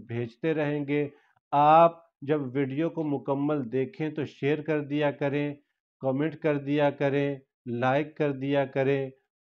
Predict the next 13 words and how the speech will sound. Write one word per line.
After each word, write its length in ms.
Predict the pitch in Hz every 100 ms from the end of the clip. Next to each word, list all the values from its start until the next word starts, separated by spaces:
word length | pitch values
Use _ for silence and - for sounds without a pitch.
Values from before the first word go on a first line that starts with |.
| -
और 240 | 160 165 160 175
इसलिए 480 | 170 175 170 175 151
किया 320 | 143 139 120
करें 440 | 113 117 127 151 160 _ _ _
क्योंकि 440 | 165 165 165 175 180 185 - _ - 113
हम 280 | 151 175 156
सदका 680 | - 147 127 135 156 156 156 113
जारिया 500 | 123 123 127 147 151
की 180 | 156 135
नीयत 340 | 127 123 131
से 200 | 131 160 -
आपके 460 | 120 123 120 - 139
लिए 300 | 123 127